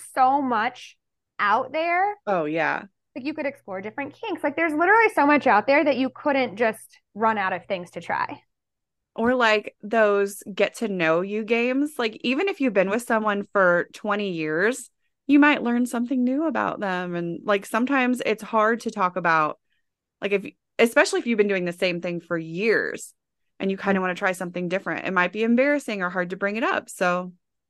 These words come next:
Speaker 1: Absolutely. I
Speaker 2: Yeah.
Speaker 1: hundred percent.
Speaker 2: Everyone is different, and we all have different ways of making up after a fight. Some people use sex to feel better and in their mind make things better with their partner, while others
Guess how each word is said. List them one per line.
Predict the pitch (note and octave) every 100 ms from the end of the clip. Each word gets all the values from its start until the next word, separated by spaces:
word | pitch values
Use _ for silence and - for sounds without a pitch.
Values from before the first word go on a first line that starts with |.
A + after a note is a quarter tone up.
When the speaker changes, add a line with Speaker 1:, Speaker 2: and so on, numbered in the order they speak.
| _ _ _ _ _ _ _ _
Speaker 1:
Absolutely. | - G3 F#3+ - F3+ F3+ F#3 F3+ F#3+
I | - F#3+ G3
Speaker 2:
Yeah. | D#4 G3 - _ _ _ _ _ _
Speaker 1:
hundred | - F#3+
percent. | F#3 - F3 - _ _ _ _ -
Speaker 2:
Everyone | A4 B4 G#4+
is | F4+
different, | - A#3 F#3 E3+ -
and | G#3+
we | A3 A3+
all | F#3+ F#3+ B3
have | D4
different | A3 A3 A3
ways | G3 F#3+ F3+
of | G#3 F#3+
making | F#3+ F#3+ G3 A3+ G#3
up | F#3+ -
after | F#3 F3+ F#3 F3+
a |
fight. | D#3 D3 C3 - - _ _ _ _ _ _ -
Some | A#3+ A3
people | A3 A3
use | G#3 G3
sex | - F3+ F3+
to | G#3
feel | G3 E3
better | D#3+ D#3 F#3+
and | A#3 G3+
in | F#3+
their | F3+
mind | F3+ F3 E3 F#3 A#3+ -
make | F#3 F3 F#3+ -
things | - G3 F#3+ F#3+
better | F3+ E3+ F3
with | F3 E3+
their | E3+
partner, | E3+ C#4+ C4+ G3+ G3
while | F#3+ F3 -
others | B3 C4+ A#3+ A3 A3+